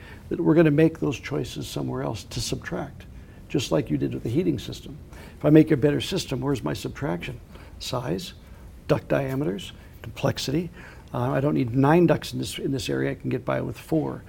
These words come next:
Those are all the things that we don't get credit for. So those technologies stay down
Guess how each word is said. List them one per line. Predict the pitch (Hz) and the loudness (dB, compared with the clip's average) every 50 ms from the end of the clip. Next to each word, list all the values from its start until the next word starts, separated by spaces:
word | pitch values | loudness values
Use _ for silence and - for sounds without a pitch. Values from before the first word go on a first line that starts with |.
| - - - - - - - | -18 -18 -18 -18 -20 -14 -8
Those | 151 131 165 202 240 233 - | 4 6 8 8 8 6 4
are | 202 190 | 4 4
all | 175 170 165 | 6 6 4
the | 147 120 - | 2 0 0
things | 160 160 151 135 - | 0 0 0 0 -2
that | - 160 151 | -4 -4 -2
we | 139 131 | -2 -2
don't | 113 113 156 151 160 156 | 2 4 4 4 2 0
get | - - - - | -4 -6 -6 -6
credit | - - 147 151 170 175 | -4 -2 -2 -2 -2 -6
for. | - - - - 101 - - - | -8 -10 -12 -12 -12 -14 -18 -20
So | - - 143 | -10 -8 -2
those | 123 147 165 160 | 2 2 2 2
technologies | 165 - 175 170 147 156 151 151 151 127 120 131 123 | 2 0 0 0 2 4 4 4 4 2 0 -2 -2
stay | - - - - 151 143 131 | -4 -2 2 4 4 4 4
down | 113 107 165 180 185 165 147 139 135 131 135 131 | 2 2 2 2 4 2 2 2 0 0 -2 -4